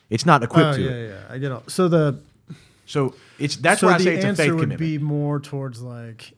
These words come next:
Speaker 2: instead of trying to persuade somebody that way with, like, I don't know, logic and reasoning, I guess, it'd be more towards, like,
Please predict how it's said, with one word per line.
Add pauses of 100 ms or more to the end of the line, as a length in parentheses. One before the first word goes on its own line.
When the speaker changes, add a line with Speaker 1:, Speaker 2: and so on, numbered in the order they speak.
Speaker 2:
instead
of (100)
trying
to
persuade
somebody
that
way
with,
like, (160)
I
don't
know,
logic
and
reasoning,
I
guess,
it'd
be
more
towards,
like,